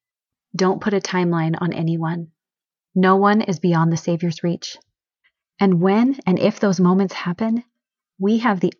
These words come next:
opportunity to participate in a great celebration. The father said to his servants,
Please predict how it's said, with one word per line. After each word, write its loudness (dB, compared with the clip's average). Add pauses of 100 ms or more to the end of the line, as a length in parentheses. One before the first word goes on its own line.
opportunity 0
to -12
participate -4
in -4
a 0
great -4
celebration. -2 (760)
The 2
father 2
said -2
to -8
his -4
servants, -4